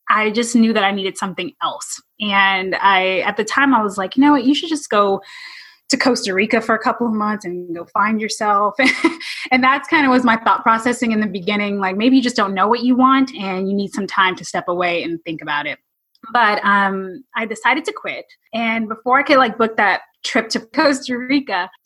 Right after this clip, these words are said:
I got invited to, you know, work for another company. And I took the job, even though I wasn't sure that I even wanted a job. But I realized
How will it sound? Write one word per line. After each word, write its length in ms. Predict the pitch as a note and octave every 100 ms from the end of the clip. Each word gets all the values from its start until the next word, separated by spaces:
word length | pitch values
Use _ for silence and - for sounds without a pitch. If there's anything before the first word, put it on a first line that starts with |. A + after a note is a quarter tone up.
| -
I 140 | B3 A#3+
got 220 | B3+ B3+
invited 500 | A#3+ A3 A3 A3 G#3+ -
to, 640 | A#3 A3+ G#3 G3+ G3 F#3+ - _ -
you 100 | A3+
know, 120 | G#3+
work 320 | G3 G#3 G3+ -
for 80 | G#3+
another 280 | G#3 D4+ A3+
company. 640 | - E3 E3 D#3 C#3+ D3+ _ -
And 340 | A3+ A3 G3+ F#3+
I 80 |
took 220 | G3 D4 D4
the 80 | D4
job, 500 | A3 F#3 F3 F#3 G3+
even 280 | G#3+ G#3 G3+
though 100 | G3
I 60 |
wasn't 280 | F#3+ G3 G3
sure 220 | - G#3
that 100 | G3
I 40 | F#3
even 280 | F#3 F#3+ F#3+
wanted 340 | A3+ C4+ F#3
a 60 | D3+
job. 420 | - G#2 C3+ F#3+ _ _ _ - - _ _ _ -
But 300 | C4 A#3 -
I 320 | A3+ A#3 A3 G#3+ G#3
realized 800 | A3 A3 B3 A#3+ G#3 G3+ G3 -